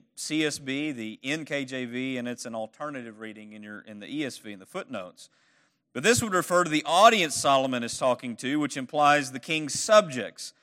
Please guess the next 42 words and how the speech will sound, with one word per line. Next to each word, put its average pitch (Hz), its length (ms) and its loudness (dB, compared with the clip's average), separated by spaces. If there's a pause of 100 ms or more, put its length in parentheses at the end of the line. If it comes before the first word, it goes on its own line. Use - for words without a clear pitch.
(240)
especially 170 400 2
those 165 260 4
close 190 460 0
to 143 140 -8
him 120 280 -10
who 139 120 -12
might 147 240 0
have 139 160 -6 (280)
taken 170 360 0
an 156 120 -4
oath 165 320 0
of 123 160 -8
loyalty 143 800 0
to 156 260 -4
this 147 300 -8
king, 135 400 -10
that 117 160 -14
they're 143 240 0 (400)
by 135 260 2
oath 196 320 4 (100)
to - 60 -10
be 143 120 0
loyal 190 560 4
to 156 160 -2
the 135 120 -4
king 185 560 -2 (380)
before 151 320 2
God. 127 380 2 (580)
Now, 131 360 2 (260)
Solomon 165 600 4
experienced 147 560 -4
a 127 40 -14
little 185 240 -2
bit 143 260 -2
of 120 220 -6
this 151 160 -8
kind 147 180 -6
of 131 140 -6
an 131 80 -8
oath 156 240 -2
being 139 240 -8
broken 151 400 2